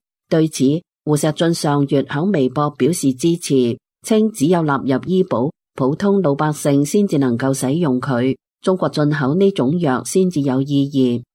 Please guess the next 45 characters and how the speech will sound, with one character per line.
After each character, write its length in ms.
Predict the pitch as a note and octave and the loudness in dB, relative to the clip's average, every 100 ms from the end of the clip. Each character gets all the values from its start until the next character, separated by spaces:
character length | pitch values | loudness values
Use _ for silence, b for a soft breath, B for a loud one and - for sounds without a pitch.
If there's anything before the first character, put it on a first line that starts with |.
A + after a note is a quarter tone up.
| _ _ | _ _
但 140 | D#3+ D3+ | -4 -2
係 100 | D#3 | 0
響 300 | C#3 E3 F#3 | 0 0 0
Paxlovid 680 | G#3 G3+ C#3+ C#3 C#3+ C3+ | -2 0 0 2 2 0
納 120 | A2+ C#3+ C#3 | 0 0 -2
入 80 | B2+ | 0
醫 160 | F#3 F#3+ | 0 0
保 220 | D3 F3 | 2 0
後， 400 | D#3+ C#3 A#2+ - _ _ - | 0 0 0 -2 _ _ -4
隨 140 | C3+ | -2
即 140 | C3 | 0
被 200 | - C#3 | 0 0
搶 280 | A#2+ C3 C#3 | 0 -2 -2
購 200 | - C#3+ | -2 -2
一 160 | C#3 D3+ | 0 -2
空。 380 | - D#3+ D#3 D3 - _ _ | -2 -2 -2 -2 -8 _ _
胡 140 | D3+ | -2
錫 160 | D3+ D3+ | 0 0
進 260 | D#3 E3 E3 | 0 0 2
元 280 | C3+ B2+ B2+ | 2 2 2
旦 260 | D#3 D#3 D3 | 0 0 0
又 240 | C#3+ C3+ | 0 0
發 160 | D3+ D3 | -2 -2
文 200 | C3 B2 | -2 -2
呼 220 | D#3+ G#3+ | 2 2
籲 240 | D3 C3+ | 2 0
大 180 | C3+ C3+ | 2 0
眾 280 | B2+ D#3 D3 - _ - | 0 0 -2 -4 _ -2
唔 40 | C#3 | 0
好 120 | D#3+ | 0
再 160 | G3 E3 | 2 2
一 100 | F#3 | 0
窩 240 | F3 F3+ | 0 0
蜂 320 | F3 F#3+ F#3 F3+ | 0 0 0 0
搶 260 | C3 B2+ | -2 -4
購 220 | - C#3+ | -2 -2
團 300 | C#3 C#3 B2 | 0 0 0
藥， 320 | B2 B2+ A#2 - _ _ | 0 0 -2 -6 _ _
引 240 | C#3+ D3 D#3+ | -2 0 2
嚟 240 | C3+ B2 | 2 2
唔 100 | C3 | 0
少 140 | B2+ C3+ | 2 0
質 260 | - G3 F#3+ | 0 -2 0
疑 160 | B2 | -2
聲。 340 | A#2+ E3+ E3+ | 0 0 0